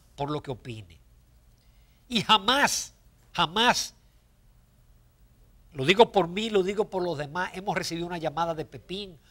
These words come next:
o de Manuel de que no hable de esto,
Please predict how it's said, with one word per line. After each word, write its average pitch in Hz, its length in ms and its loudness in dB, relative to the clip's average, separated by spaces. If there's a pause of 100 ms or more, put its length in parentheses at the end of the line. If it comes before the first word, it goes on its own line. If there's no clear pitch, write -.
(100)
o 151 140 -8
de 151 80 -6
Manuel 147 640 -6 (180)
de 151 140 -8
que 156 120 -10
no 190 140 -2
hable 214 220 4
de 233 240 12
esto, 202 380 2